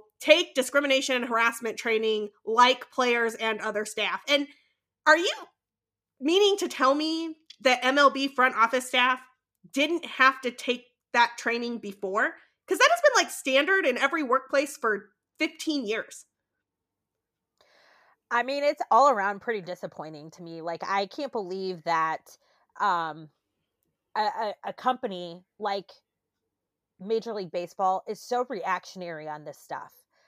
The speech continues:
Speaker 2: Like, why the heck would you have not put something like this into the, into play years and years ago? I mean, every major corporation has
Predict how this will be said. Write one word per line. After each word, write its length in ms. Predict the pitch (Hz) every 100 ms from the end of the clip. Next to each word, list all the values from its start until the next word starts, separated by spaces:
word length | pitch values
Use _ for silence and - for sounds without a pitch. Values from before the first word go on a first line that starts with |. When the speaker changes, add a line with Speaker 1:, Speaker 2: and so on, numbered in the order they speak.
| _
Speaker 2:
Like, 320 | 208 214 202 _ _ _ _
why 340 | 190 196 247 302
the 120 | 262
heck 300 | 208 240 -
would 220 | 190 175
you 80 | 208
have 220 | 202 180
not 240 | 190 185 -
put 160 | 226
something 300 | 277 240 233
like 240 | 185 185 -
this 200 | 175 185
into 160 | 170
the, 140 | 165 - _
into 280 | - 190 214
play 500 | 170 190 170 160 165 - _
years 440 | 190 214 247 240 - -
and 140 | 196
years 240 | 185 175
ago? 380 | 185 156 - 143 _ _ -
I 80 |
mean, 180 | 247 214 - 240
every 320 | 269 339 349
major 400 | 269 233 240 262
corporation 920 | - 233 214 190 196 - 180 160 170 _ _ _ _
has 420 | 233 233 220